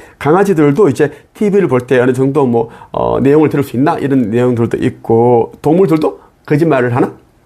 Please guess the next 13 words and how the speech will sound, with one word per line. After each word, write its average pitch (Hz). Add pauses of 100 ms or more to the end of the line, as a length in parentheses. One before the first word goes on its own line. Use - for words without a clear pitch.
(120)
거짓말을 147
합니다. 175 (280)
그런 156
것도 - (120)
있어요. - (440)
예, 117 (380)
전부 151
다 120 (100)
일부, 165
어, 117
동물이 131
거짓말을 110
합니다. 110